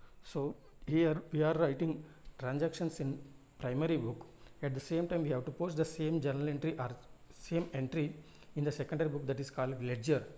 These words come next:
So where that we are po-, we are going to post, so that page number we have to write here. So it, it will become easy to access the same information in primary book as well as secondary book. For that purpose only,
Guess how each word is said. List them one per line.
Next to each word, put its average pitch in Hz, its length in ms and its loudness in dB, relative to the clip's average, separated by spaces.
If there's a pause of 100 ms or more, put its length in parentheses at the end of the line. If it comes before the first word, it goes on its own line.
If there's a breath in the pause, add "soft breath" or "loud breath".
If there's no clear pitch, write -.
(220 loud breath)
So - 160 0
where 156 200 4
that 175 240 2
we 156 100 0
are 160 100 2
po-, 151 260 -2
we 139 60 -2
are 131 180 -4
going 143 240 2
to 175 60 0
post, - 500 -8 (320 loud breath)
so - 160 -2
that 160 280 2
page 160 200 4
number 165 200 2
we 139 140 2
have 147 180 2
to 147 100 -2
write 135 320 2 (360 soft breath)
here. 123 340 0 (300 soft breath)
So - 140 0
it, 160 300 4
it 127 120 -4
will 156 140 2
become 170 320 2
easy 160 400 0 (1080)
to 170 140 2
access 156 480 0 (300 loud breath)
the 143 100 -2
same 180 380 2
information 147 500 0
in 127 120 -4
primary 139 340 0
book 180 260 -4 (140)
as 131 140 -2
well 135 120 0
as 156 160 -2 (320 loud breath)
secondary 120 400 -4
book. 107 200 -6
For 123 160 -4
that 160 200 -2
purpose 170 360 -2
only, 139 280 0